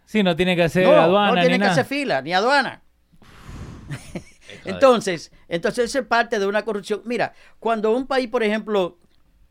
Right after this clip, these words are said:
Speaker 2: con un Producto Interno Bruto de doscientos mil y pico de millones de pesos, como es República Dominicana,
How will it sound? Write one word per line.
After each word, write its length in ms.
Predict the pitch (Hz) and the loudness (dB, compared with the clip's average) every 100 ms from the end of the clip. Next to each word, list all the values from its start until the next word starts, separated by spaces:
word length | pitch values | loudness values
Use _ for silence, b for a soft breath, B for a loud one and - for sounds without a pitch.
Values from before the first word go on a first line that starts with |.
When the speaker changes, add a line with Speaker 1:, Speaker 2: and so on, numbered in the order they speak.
| _ _ _ _ - | _ _ _ _ -4
Speaker 2:
con 120 | 175 | -2
un 140 | 220 | 0
Producto 340 | 214 208 220 220 | 2 2 2 -2
Interno 360 | 170 202 190 | -2 -2 -2
Bruto 340 | 165 190 175 156 | -2 -4 -4 -4
de 100 | 143 | -4
doscientos 640 | 135 - 151 147 143 143 | -6 -8 -8 -6 -6 -6
mil 160 | 170 190 | -6 -6
y 40 | |
pico 200 | 185 185 | -6 -4
de 80 | 165 | -4
millones 320 | 143 156 165 | -4 -6 -8
de 60 | 135 | -8
pesos, 280 | 151 - | -10 -10
como 220 | 127 120 143 | -10 -8 -6
es 40 | |
República 340 | 165 151 160 147 | -6 -6 -6 -6
Dominicana, 540 | 135 123 151 139 | -8 -6 -6 -6